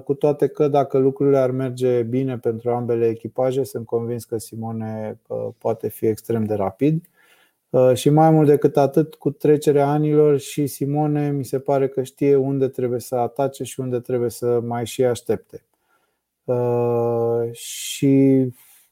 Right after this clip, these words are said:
de asta cumva tind să cred că Simone are un avantaj și din,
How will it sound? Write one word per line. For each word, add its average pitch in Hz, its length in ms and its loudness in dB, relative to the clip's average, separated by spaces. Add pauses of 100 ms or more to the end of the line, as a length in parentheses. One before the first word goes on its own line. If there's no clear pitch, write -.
(120)
de 135 220 0
asta 143 280 2
cumva 147 580 4
tind 147 300 -2
să 139 300 2
cred 143 340 2
că 135 440 0
Simone 131 480 -6
are 127 160 -2
un 123 120 -4
avantaj 117 520 -4
și - 200 -8
din, 110 440 -8